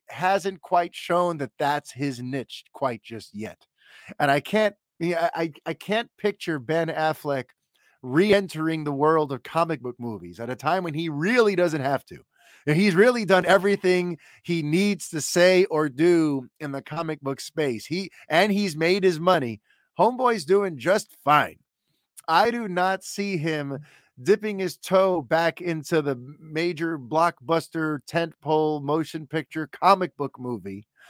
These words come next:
again to do something he's never really done before. You know, I see him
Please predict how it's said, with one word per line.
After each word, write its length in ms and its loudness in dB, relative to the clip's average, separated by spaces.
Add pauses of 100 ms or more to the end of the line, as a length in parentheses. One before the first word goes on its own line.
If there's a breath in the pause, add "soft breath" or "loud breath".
(140 loud breath)
again 640 2 (460 soft breath)
to 100 0
do 220 4
something 400 2
he's 200 0
never 260 8
really 340 4
done 240 0
before. 320 -14 (640)
You 140 -2
know, 260 4
I 200 6
see 340 -2
him 400 -2